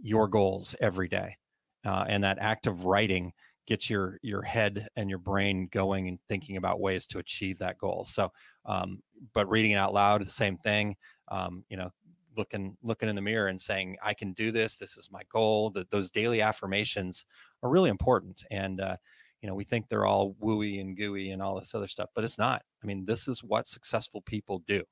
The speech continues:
So, um, good stuff there. On, uh, <laughs> it's, he says, "I'm still trying to catch up on before Christmas jobs, having to work today." Uh,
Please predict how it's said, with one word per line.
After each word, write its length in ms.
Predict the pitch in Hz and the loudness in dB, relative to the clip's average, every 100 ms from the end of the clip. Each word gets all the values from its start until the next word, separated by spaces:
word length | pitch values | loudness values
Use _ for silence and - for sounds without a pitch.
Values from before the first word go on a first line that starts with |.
| _ _ _ _ | _ _ _ _
So, 300 | - 92 98 _ | -4 -2 -4 _
um, 380 | - 90 90 98 _ | -4 -4 -6 -12 _
good 120 | - - | -8 -4
stuff 300 | - 92 - | -4 -2 6
there. 260 | 180 175 - - - _ _ _ _ _ _ _ _ _ _ _ - | 6 6 0 -20 -20 _ _ _ _ _ _ _ _ _ _ _ -6
On, 380 | 110 101 98 98 | -2 0 0 0
uh, 220 | 98 127 | 0 0
<laughs> 40 | |
it's, 300 | 117 139 - | 0 0 0
he 180 | 139 120 | 2 2
says, 200 | - 120 | 2 2
"I'm 120 | 135 | 2
still 140 | - 160 | 0 0
trying 200 | 143 117 | 0 0
to 40 | |
catch 240 | - 117 | -2 -2
up 140 | 127 - | -4 -2
on 80 | 101 | -4
before 260 | - 107 | -2 -2
Christmas 380 | - 131 127 113 | 0 -2 -2 -2
jobs, 400 | 127 117 117 107 | 2 4 2 -2
having 340 | - 117 101 | -6 -4 -4
to 80 | 90 | 0
work 220 | 98 127 | 4 4
today." 480 | - 120 117 117 120 - | 4 6 8 6 4 0
Uh, 220 | 98 | 0